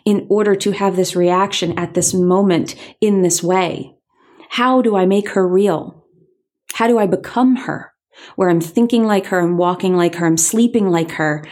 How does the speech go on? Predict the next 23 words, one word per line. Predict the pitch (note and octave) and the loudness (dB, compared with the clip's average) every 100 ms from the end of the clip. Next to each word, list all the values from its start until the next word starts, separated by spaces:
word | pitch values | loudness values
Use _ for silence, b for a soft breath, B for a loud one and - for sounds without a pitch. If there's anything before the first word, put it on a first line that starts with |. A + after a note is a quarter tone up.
| B B - | B B -6
I | F#3 F#3 F#3+ F#3+ F#3+ | -2 2 2 0 0
am | F3 E3 E3 E3 E3 - | 2 4 4 0 -4 -12
her. | - F#3 D#3 B2 - _ _ _ _ _ - | -2 -2 -2 -6 -14 _ _ _ _ _ -2
And | F#3 F3+ F3 | 2 2 0
that, | B3 G4 A2 - - _ _ _ _ _ - | -2 0 -4 -6 -18 _ _ _ _ _ -2
truthfully, | E4+ - F3 F3 C4+ - B B B - | -2 0 0 2 -2 -8 B B B 0
is | G3+ G3 | 2 2
an | F#3+ | 0
exercise | G3+ - A#3 - E3+ E3+ E3 | -2 -2 -2 -2 -2 0 -2
that | E3+ F3 | -2 0
you | F#3 | 0
should | A3+ A#3+ | 0 0
be | F#3+ | 0
doing | F3 F3+ F3+ | 0 2 2
when | E3+ | 2
you're | F3 A3 | 2 0
figuring | A3+ G3+ G3+ F#3+ E3+ | -2 0 0 2 0
out | D#3+ E3 E3 B B B B B _ | 0 -2 -4 B B B B B _
who | - B3 C#4 | -2 2 4
you | C4 A#3 | 4 2
want | G3+ F#3 | 0 -2
to | G3+ | -2
be, | F3+ E3 D#3+ | 0 0 -2